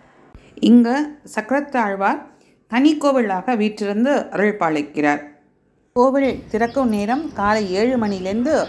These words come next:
பன்னெண்டு மணி வரைக்கும், மாலை நாலு மணி முதல் எட்டு மணி வரைக்கும் திறந்திருக்கும். இந்த கோவில்ல இருக்கிற கார்த்த வீரியார்ஜுனருக்கு எலுமிச்சம்பழ மாலை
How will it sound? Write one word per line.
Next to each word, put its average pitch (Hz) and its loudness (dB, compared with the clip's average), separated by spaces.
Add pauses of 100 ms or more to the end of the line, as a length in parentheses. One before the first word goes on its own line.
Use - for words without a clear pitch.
பன்னெண்டு 196 0
மணி 175 -4
வரைக்கும், 160 -4 (360)
மாலை 233 0 (260)
நாலு 220 2
மணி 208 0
முதல் 180 -6 (140)
எட்டு 180 -6
மணி 190 -2
வரைக்கும் 160 0 (220)
திறந்திருக்கும். 180 -2 (340)
இந்த 277 4 (100)
கோவில்ல 247 2 (320)
இருக்கிற 214 -6 (300)
கார்த்த 277 0
வீரியார்ஜுனருக்கு 220 -2 (240)
எலுமிச்சம்பழ 254 2
மாலை 180 -2